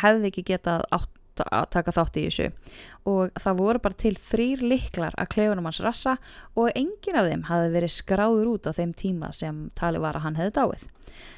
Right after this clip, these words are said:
Lögfræðingurinn hans Vernons Rassa mótmælti þessu hástöfum, sagði að Vernon hefði fengið mjög margar lífshótanir, eða lífslát-, líflátshótanir meina ég, og að hann hefði öllum líkindum verið drepinn. Ég meina,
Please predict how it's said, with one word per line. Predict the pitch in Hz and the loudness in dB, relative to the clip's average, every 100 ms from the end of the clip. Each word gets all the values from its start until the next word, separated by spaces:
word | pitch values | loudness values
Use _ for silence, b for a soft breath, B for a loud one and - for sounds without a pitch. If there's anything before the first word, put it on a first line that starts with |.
| B - | B -4
Lögfræðingurinn | 381 523 - - 120 180 170 170 165 | -2 -2 -4 0 2 2 0 0 -2
hans | 160 - - | -4 -2 2
Vernons | 170 160 156 156 - | 4 2 -2 -4 -2
Rassa | 165 170 - 147 - | -2 0 -2 -2 2
mótmælti | 180 214 233 208 - 190 | 4 2 2 -2 0 0
þessu | 190 - 196 - | 0 0 -4 -4
hástöfum, | 240 247 - 165 147 151 - | -4 -4 0 0 0 -6 -8
sagði | - 160 160 156 | -2 0 0 -2
að | - 160 156 B B B - | 0 0 0 B B B 0
Vernon | 190 185 180 170 | 4 4 4 0
hefði | 165 165 160 | 2 0 0
fengið | 165 165 160 - | -4 -4 -6 -6
mjög | 165 175 202 240 190 | -2 4 6 6 4
margar | 170 - 165 | 0 -2 -2
lífshótanir, | 185 - - 180 170 165 170 208 - | -2 -4 -4 -2 0 0 0 -2 -4
eða | 165 160 - | -2 -2 -2
lífslát-, | 185 196 - - - 175 170 _ - | -2 -2 -4 -8 -2 -2 -2 _ -4
líflátshótanir | 185 220 226 170 - 170 160 160 160 | 0 2 2 0 0 -4 -4 -4 -4
meina | 156 156 | -4 -2
ég, | 202 - B B B B - | -2 -4 B B B B -2
og | 202 185 - | 4 4 4
að | 180 | 2
hann | 196 196 | 2 4
hefði | 185 - | 4 2
öllum | - 220 208 | 2 2 4
líkindum | 208 185 180 170 | 2 0 0 0
verið | 160 160 185 | 0 0 2
drepinn. | 190 - 147 - - _ - | 2 2 -6 -10 -20 _ -6
Ég | 165 | -2
meina, | 160 160 156 151 147 | 0 0 -2 -2 -4